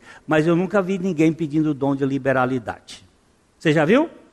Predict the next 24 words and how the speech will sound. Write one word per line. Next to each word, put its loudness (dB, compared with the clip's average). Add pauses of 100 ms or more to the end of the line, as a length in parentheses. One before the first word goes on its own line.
(680)
Alguém 0
pode 0
me -2
contar 0
um 2
caso? 2
Eu 4
tenho 2
um 4
caso. -6 (720)
Eu -8
só -2
tenho 2
um 4
caso. -6 (600)
Até 0
hoje 2
eu 0
só -2
tenho 0
um 0 (680)
que -2
eu 0
li. -6